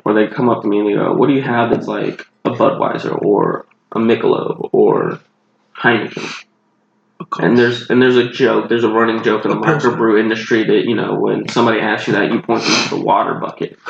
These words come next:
Speaker 2: <laughs>
Speaker 1: Right? Sorry, Big Beer. But that's because
Speaker 2: Culture
Speaker 1: it's not
Speaker 2: Pilsner.
Speaker 1: Yeah, it's a
Speaker 2: Yeah.
Speaker 1: culture of Pilsner. That's where you take 'em. You know?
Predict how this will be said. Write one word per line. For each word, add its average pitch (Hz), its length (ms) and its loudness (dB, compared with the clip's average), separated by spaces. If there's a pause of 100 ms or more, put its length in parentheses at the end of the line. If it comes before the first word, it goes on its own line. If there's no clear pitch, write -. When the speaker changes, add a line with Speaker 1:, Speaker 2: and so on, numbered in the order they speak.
Speaker 2:
<laughs> 147 440 0 (220)
Speaker 1:
Right? 107 420 -2 (240)
Sorry, 120 440 0
Big 113 200 -2
Beer. 107 340 0 (640)
But 175 360 2
that's 151 180 2
because 165 320 2
Speaker 2:
Culture 143 140 0
Speaker 1:
it's 143 80 2
not 135 100 0
Speaker 2:
Pilsner. 147 460 0 (280)
Speaker 1:
Yeah, 175 220 4
it's - 140 2
a - 40 2
Speaker 2:
Yeah. 147 60 0
Speaker 1:
culture 143 320 2
of 139 100 2
Pilsner. 170 320 2
That's 113 180 0
where 135 120 4
you 139 80 0
take 98 200 0
'em. - 160 -10 (640)
You 113 120 0
know? 110 340 2